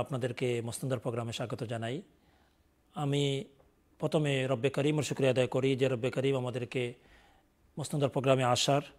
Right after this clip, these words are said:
বসার কথা বলার তৌফিক দান করেছেন। রব্বে করিম যেন আমাদের আশা এবং বসা এবং কথা বলাকে যেন কবুল করেন।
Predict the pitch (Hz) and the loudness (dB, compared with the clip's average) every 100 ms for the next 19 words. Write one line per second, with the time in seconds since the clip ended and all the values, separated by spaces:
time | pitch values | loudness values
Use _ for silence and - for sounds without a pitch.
0 | _ _ _ - 143 156 139 147 151 143 | _ _ _ 0 4 4 4 6 8 8
1 | 135 143 139 135 139 131 147 135 143 202 | 8 6 4 4 4 6 4 6 2 0
2 | - _ _ _ _ - 123 143 147 156 | -8 _ _ _ _ -2 2 4 6 6
3 | 151 143 135 135 135 127 - 139 127 120 | 6 6 4 6 6 6 6 6 4 2
4 | 123 123 123 135 131 - 135 131 123 - | -2 0 0 0 -4 -6 -6 -8 -10 -12
5 | 147 143 131 147 139 135 135 139 139 139 | -4 0 2 2 2 -2 -2 -2 0 0
6 | 143 151 | 0 -2